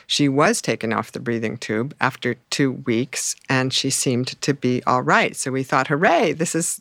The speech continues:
good. We did it." And then she began to fail again, and it became apparent that she was not going to li-, live unless she had a tracheotomy, a more long-term help with her breathing.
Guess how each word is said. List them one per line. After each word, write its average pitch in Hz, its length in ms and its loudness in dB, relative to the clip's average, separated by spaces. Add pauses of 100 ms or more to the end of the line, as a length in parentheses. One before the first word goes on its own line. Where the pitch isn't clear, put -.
(120)
good. 262 340 4
We 185 80 4
did 254 160 6
it." - 180 -2 (680)
And 143 360 4 (160)
then 135 380 2
she 139 220 0
began 127 300 0
to 127 60 -2
fail 123 300 0
again, 113 260 -2
and - 80 -2
it - 80 -4
became 113 320 -2
apparent 117 380 -2
that - 140 -4
she - 100 -2
was 117 180 -2
not 135 280 2
going - 220 -2
to 117 80 -10
li-, - 200 -8 (240)
live 127 400 2
unless 131 540 0
she 123 480 2
had - 340 -2 (240)
a 123 100 0
tracheotomy, 135 760 0
a 127 80 2
more 127 200 2
long-term 131 800 0 (140)
help - 340 0
with - 120 -10
her - 80 -4
breathing. - 480 -6